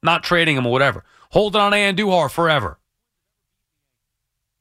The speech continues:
Trading for Josh Donaldson and thinking that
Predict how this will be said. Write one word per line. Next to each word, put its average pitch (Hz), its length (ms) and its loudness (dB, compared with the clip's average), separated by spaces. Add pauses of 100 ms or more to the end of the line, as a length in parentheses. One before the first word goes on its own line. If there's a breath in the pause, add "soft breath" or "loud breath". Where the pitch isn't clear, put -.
(2750)
Trading 220 540 0
for 208 160 0
Josh 170 500 0
Donaldson 165 800 -2
and 139 160 -4
thinking 180 600 -4
that 190 440 0